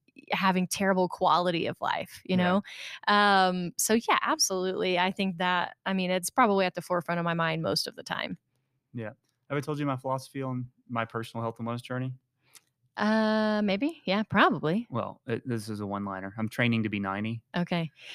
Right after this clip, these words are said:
Speaker 2: Uh, 'cause like
Speaker 1: Yeah.
Speaker 2: you, my, you know, uh, even, even though my grandparents were relatively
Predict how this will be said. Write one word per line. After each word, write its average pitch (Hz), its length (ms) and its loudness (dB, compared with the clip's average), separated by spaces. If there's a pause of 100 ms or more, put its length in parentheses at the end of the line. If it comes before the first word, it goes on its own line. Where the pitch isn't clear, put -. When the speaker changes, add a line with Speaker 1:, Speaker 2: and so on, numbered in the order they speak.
(200)
Speaker 2:
Uh, 117 120 -2
'cause 127 220 0
like 156 180 4
Speaker 1:
Yeah. 156 160 6
Speaker 2:
you, 190 180 0
my, 123 460 2
you 127 80 -4
know, 107 320 -4
uh, 101 340 -4 (1200)
even, 131 420 2 (140)
even 127 200 -2
though 113 160 0
my 107 400 0
grandparents 107 600 -6
were 104 180 -6
relatively 101 580 -6